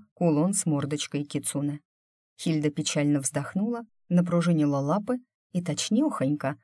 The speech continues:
как лиса ныряет за полёвкой в рыхлый снег, сиганула в артефакт. Миг — и смазавшиеся огненные хвосты, мелькнув дугой пламени, исчезли под миниатюрной крышечкой. Я в раздумьях невысоко подкинула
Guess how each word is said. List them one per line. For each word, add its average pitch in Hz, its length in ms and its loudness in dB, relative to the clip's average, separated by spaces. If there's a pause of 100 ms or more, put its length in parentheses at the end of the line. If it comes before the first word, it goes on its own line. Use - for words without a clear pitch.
(180)
как 175 180 -2
лиса 175 380 2
ныряет 156 500 0 (100)
за 170 180 0
полёвкой 156 560 -2
в 143 80 -4
рыхлый 143 320 -4
снег, - 380 -2 (280)
сиганула 170 840 0 (120)
в 139 120 -4
артефакт. - 680 -6 (380)
Миг — 208 360 2 (380)
и 170 100 -2
смазавшиеся 151 960 0
огненные 147 500 0
хвосты, 147 560 -2 (340)
мелькнув 170 500 2
дугой 143 340 -2
пламени, 214 640 2 (120)
исчезли 156 640 -2 (200)
под 151 140 0
миниатюрной 143 680 2
крышечкой. 139 680 -6 (300)
Я 175 260 0
в 202 80 0
раздумьях 180 680 2
невысоко 156 520 0
подкинула 147 680 -2